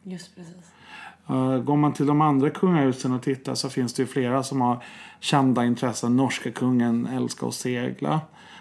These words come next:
Speaker 2: Hans hustru Sonja, hon tycker om att gå på to-, tur
Speaker 1: Ja, just det, vandra.
Speaker 2: och vandra i bergen. Eh, drottning Margrethe är stor konstnär. Eh,
Speaker 1: Det är så häftigt, tycker jag.
Speaker 2: det är häftigt, och hon är ju en erkänt duktig konstnär.
Speaker 1: Mm.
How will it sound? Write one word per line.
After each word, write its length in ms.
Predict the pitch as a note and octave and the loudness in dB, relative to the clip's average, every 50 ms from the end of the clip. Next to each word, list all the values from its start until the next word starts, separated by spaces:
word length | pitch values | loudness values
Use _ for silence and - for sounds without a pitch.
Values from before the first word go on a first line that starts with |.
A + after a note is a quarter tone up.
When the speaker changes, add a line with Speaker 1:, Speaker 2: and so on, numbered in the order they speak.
| - | -16
Speaker 2:
Hans 260 | - - B2+ A#2 - C#3+ | -4 0 0 2 4 4
hustru 280 | C3 B2+ - - A#2 | 4 4 4 0 0
Sonja, 440 | - - C3 B2 B2 A#2 A#2 A#2+ A#2+ | 0 0 0 2 2 2 2 2 0
hon 220 | A#2 A#2 A#2 A2+ | 0 2 0 0
tycker 280 | A2 - A#2+ A#2 - C3 | 0 -2 -6 -4 -2 -4
om 280 | A#2+ A#2 A#2+ A#2 A#2+ A#2+ | -2 -2 -4 -4 -4 -6
att 120 | A#2+ A#2+ | -4 -4
gå 100 | B2 A2+ | -4 -4
på 120 | - - | -4 -4
to-, 320 | B2 - - B2 B2 C3 B2+ | -8 -6 -4 -2 -2 -2 -2
tur 500 | - - C3+ C3 C3+ D#3 F3 G3 F3 - - - - - | -2 0 2 2 2 2 2 0 -2 -4 -8 -18 -18 -6
Speaker 1:
Ja, 100 | - C3+ G3 G3 G3 | -6 -6 -4 -4 -10
just 140 | F#3+ - | -12 -12
det, 120 | - G3+ F#3+ | -14 -12 -12
vandra. 240 | G3 G3+ F#3+ F#3 D3+ | -10 -10 -2 0 4
Speaker 2:
och 60 | C3+ | 6
vandra 360 | C#3+ C#3 C3+ C3 B2 C3 B2+ | 6 8 8 6 6 6 6
i 40 | B2+ | 4
bergen. 540 | B2 B2+ B2 B2 A#2+ A#2+ A#2+ B2+ C#3 D3 C#3 - - - - - - - - - _ - | 4 4 4 4 4 4 4 2 2 0 -2 -4 -10 -20 -20 -20 -20 -20 -20 -20 _ -4
Eh, 220 | - C3+ C3 C3 B2+ | 0 2 2 4 4
drottning 280 | D3 C#3 C3+ C#3 C#3 | 4 2 2 4 2
Margrethe 500 | C#3 C3 B2 C3 C3 B2 A2+ - - C3 B2+ | 4 4 4 4 4 4 2 0 0 -2 0
är 40 | |
stor 280 | B2 - - C#3 B2+ A#2+ B2 | 0 0 0 0 0 0 -2
konstnär. 720 | - - B2 A#2+ A2+ - - A2+ A2+ A#2+ B2+ D3 D#3+ D3+ - - _ _ - | -2 -2 0 0 -2 -2 -4 -4 -2 -2 0 -2 -2 -4 -6 -16 _ _ -12
Eh, 80 | - D#3 C#3+ C#3 C#3 - - - C3 C3 - - - - _ - - - - - | -10 -8 -6 -6 -6 -6 -6 -8 -8 -8 -8 -10 -12 -14 _ -20 -20 -20 -20 -14
Speaker 1:
Det 60 | - F3+ | -12 -12
är 40 | |
så 100 | D#3+ F3 | -10 -10
häftigt, 360 | D#3+ D3+ D3+ - - - - - | -10 -12 -12 -14 -16 -18 -18 -16
tycker 220 | F3 - - - | -16 -14 -12 -8
jag. 100 | C4 A3+ | -4 -2
Speaker 2:
det 80 | E3+ D3+ | -2 0
är 40 | C3+ C3 | 0 -2
häftigt, 400 | C3+ C3 - - B2 A2+ - B2+ | -4 -6 -4 -6 -6 -4 -4 -2
och 60 | A#2+ | 2
hon 140 | B2 B2+ C3 | 2 4 4
är 40 | |
ju 100 | C3 C3 | 4 4
en 80 | C3 B2+ | 4 4
erkänt 520 | B2+ B2 A2 - - D#3 D3+ C3 A#2 G#2 - - _ - | 4 2 0 0 0 0 0 0 0 -2 -4 -10 _ -2
duktig 380 | C3+ A#2+ - - - B2+ A2+ | -2 -2 -2 -4 -12 -12 -10
konstnär. 640 | - A#2+ A#2+ A2+ - - - A#2+ A#2 - - - - - _ _ - | -8 -8 -8 -6 -6 -6 -6 -6 -4 -6 -8 -8 -12 -18 _ _ -14
Speaker 1:
Mm. 200 | - C2+ C2 | -10 -8 -8